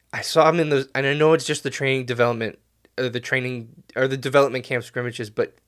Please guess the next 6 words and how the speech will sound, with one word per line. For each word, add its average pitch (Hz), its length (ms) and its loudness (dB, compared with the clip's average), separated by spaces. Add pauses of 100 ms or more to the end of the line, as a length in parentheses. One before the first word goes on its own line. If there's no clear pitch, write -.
dude, 143 220 -6
that 147 160 -2
guy 160 140 -2
can 117 260 -12
move. 127 840 -8 (760)
Like, 139 200 2